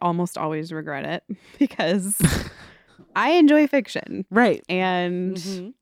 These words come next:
Speaker 1: yes, I have read some nonfiction books that I've enjoyed, but for the most part,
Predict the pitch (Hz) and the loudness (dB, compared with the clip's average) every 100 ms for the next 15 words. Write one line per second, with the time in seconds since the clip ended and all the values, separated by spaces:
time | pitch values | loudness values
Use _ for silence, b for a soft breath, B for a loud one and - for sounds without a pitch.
0 | _ _ _ _ _ _ 202 214 247 - | _ _ _ _ _ _ 0 0 0 -6
1 | - - 202 233 202 220 202 - 208 214 | -6 -2 0 0 2 0 0 0 0 2
2 | 190 190 202 202 214 - 202 190 202 - | 2 0 0 -2 -4 -2 0 0 -2 -8
3 | - 190 185 185 185 175 185 202 196 202 | -2 2 2 2 0 0 0 -2 -2 -6
4 | - 208 220 202 185 - 190 185 202 - | -4 -2 0 0 0 -4 -4 -2 -2 -6
5 | - - | -18 -20